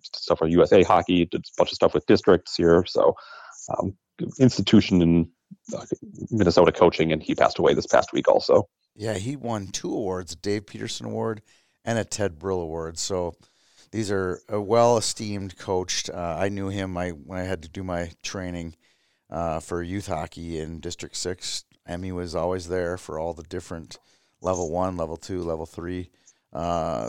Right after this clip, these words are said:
Speaker 2: meetings that I had to go to. And he's just the guy I would always see around a rink, especially when it came to Minnesota hockey-related events. So sad to see Emmy leave. It's way too soon.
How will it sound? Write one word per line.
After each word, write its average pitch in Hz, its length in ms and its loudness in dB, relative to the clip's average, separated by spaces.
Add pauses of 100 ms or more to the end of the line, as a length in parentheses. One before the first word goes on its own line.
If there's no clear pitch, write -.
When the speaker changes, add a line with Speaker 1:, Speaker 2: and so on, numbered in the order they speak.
Speaker 2:
meetings 104 580 -6
that 90 100 -2
I 90 60 0
had 87 120 -6
to 82 80 -16
go 87 160 -6
to. 87 320 -8
And 80 220 -12 (480)
he's 110 140 -4
just - 180 -4
the 117 60 -4
guy 107 260 6
I 98 100 6
would 90 120 2
always 95 260 2
see 92 160 -4
around 90 240 -6
a 82 60 -8
rink, 90 340 -10
especially - 440 -6
when 85 120 -8
it - 80 -18
came 85 180 -10
to 82 60 -12
Minnesota 82 400 -8
hockey-related 80 1300 -10
events. 73 320 -12
So 76 260 -8 (140)
sad 90 340 -2
to 85 60 -10
see 87 480 -8
Emmy 90 260 -10
leave. 78 400 -14 (360)
It's - 120 -20
way 85 220 -6
too 82 180 -12
soon. 76 380 -14